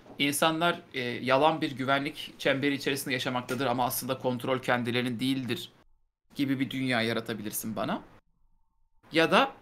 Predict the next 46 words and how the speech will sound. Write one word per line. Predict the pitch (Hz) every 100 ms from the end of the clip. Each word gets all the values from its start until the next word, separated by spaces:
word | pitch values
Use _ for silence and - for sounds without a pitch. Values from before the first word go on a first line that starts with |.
| - -
dersin | 170 180 180 175
ki, | 180
"Abi | 165 190
karanlık | 190 170 175 180 -
gelecek, | 147 147 220 220 -
Cyberpunk, | - 165 165 147 185 185 185
o | 170 160
onun | 165 170
rektumundan | 160 170 165 165 165 165
onun | 165
kanını | 165 170 165
çekip | 165 165 175
ona | 160 165
takıyor, | 165 - 156
onun | 160 156
gözünü | 156 160 165
değiştiriyor, | 151 139 143 175
koldan | 175 151 156
ateş | 160 170 175
ediyorlar" | 131 127 123
falan. | 135 226 - - - - - -
Ama | 202 208
bu |
ikisi | 196 208 202
aynı | 196 226 220
anda | 208 202
var | 196 202
olamıyor. | 202 220 208 131
Zaten | 110 135 147 170
bence | 170 170
şu | 180 185
anki | 185 185
bana | 175 180 180
sıkıntılı | - - 175 175 165
gelen | 170 170
şey | 175 175 143
bu. |
Şu | - 196
yüzden | 214 190 160
var | 131 127
olamıyor | 123 117 117
bu | 117
arada. | 127 175
Eğer | 160 160
deseydi | 156 208 208 185
ki | 131 110